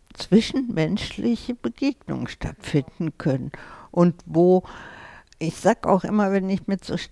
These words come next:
Planern zu tun hab, sag ich immer: „Ja, überleg doch mal, was, wo gehst du gern zu Fuß?“ Da, wo viele Menschen zu Fuß unterwegs sind. Das sind die attraktiven Gegenden, wo man gerne zu Fuß geht und nicht da,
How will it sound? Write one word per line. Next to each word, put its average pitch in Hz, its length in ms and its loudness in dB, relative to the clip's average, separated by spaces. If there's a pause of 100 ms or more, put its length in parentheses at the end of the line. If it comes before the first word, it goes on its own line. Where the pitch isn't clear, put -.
(120)
Planern 226 540 0
zu 170 140 -4
tun 160 420 -2
hab, - 160 -2
sag 160 300 -4
ich 165 160 -4
immer: 180 200 -2
„Ja, 196 240 2
überleg 220 440 -2
doch 214 80 -2
mal, 196 240 2
was, 185 320 0
wo 226 220 4
gehst - 360 -6
du 208 80 -2
gern 175 300 0
zu - 160 -6
Fuß?“ - 640 -8
Da, 165 320 4
wo 247 120 2
viele 233 640 -4
Menschen 160 500 -2
zu 190 160 -8
Fuß 160 340 -16
unterwegs 185 720 -2
sind. 123 320 -8
Das 151 240 0
sind 175 180 0
die - 140 -4
attraktiven 202 1000 -4
Gegenden, 165 480 -2
wo 170 100 -4
man 156 220 -2
gerne 147 460 0
zu 208 120 -2
Fuß - 440 -4
geht 139 240 -6
und 147 240 0
nicht 175 320 -2
da, 180 240 0